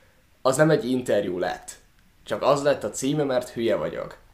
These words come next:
Szóval, hogy nem úgy készült, hogy én most megírjen-, mi-, meginterjúolom Ádámot, hanem egy beszélgetésnek készült, és beszélgetésnek jó is lett,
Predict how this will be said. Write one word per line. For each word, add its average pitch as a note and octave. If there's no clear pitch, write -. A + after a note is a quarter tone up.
Szóval, A#2
hogy A2
nem C#3+
úgy C#3+
készült, C3
hogy A#2
én A#2
most A2+
megírjen-, A#2
mi-, B2
meginterjúolom A2+
Ádámot, C3+
hanem D3
egy C#3
beszélgetésnek B2+
készült, E3
és A#2
beszélgetésnek D3+
jó G2
is D#2
lett, -